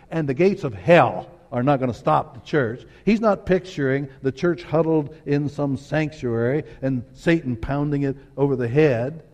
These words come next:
and it's surviving. He's picturing the church going out into the world, right up to the gates of hell, and rescuing people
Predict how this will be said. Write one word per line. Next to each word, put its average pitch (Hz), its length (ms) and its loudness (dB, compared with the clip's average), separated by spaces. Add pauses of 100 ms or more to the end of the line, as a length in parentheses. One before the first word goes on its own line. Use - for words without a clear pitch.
and 127 120 -6
it's 123 120 -10
surviving. 127 640 0 (260)
He's 208 160 2
picturing 156 440 -6
the 123 80 -6
church 160 420 -6 (180)
going 147 360 0
out 135 340 -2
into 190 500 -2
the 147 120 -4
world, 135 420 -4 (140)
right 165 300 6
up 180 320 -4
to 170 100 2
the 151 80 0
gates 156 320 -2
of 131 80 -10
hell, 131 360 -2 (140)
and 127 320 -4
rescuing 185 680 0
people 143 520 -4